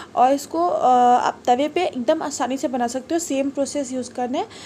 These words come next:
बस जैसे, अ, मेकर में ना होगे त-, तवे पे करना, सेकना पड़ेगा, तो ध्यान देना होगा और प्रेस करके सेकिएगा ताकि वो सब कुछ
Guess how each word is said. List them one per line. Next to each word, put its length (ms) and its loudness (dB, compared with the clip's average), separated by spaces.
बस 200 0
जैसे, 380 0
अ, 360 2
मेकर 500 0
में 120 -2
ना 120 -4
होगे 280 -2
त-, 260 -10
तवे 200 0
पे 120 -6
करना, 260 -2
सेकना 480 -2
पड़ेगा, 320 -2
तो 140 -2
ध्यान 320 -4
देना 240 0
होगा 200 -2
और 100 6
प्रेस 360 2
करके 360 -2
सेकिएगा 560 -2
ताकि 360 -8
वो 80 -2
सब 200 -8
कुछ 160 -8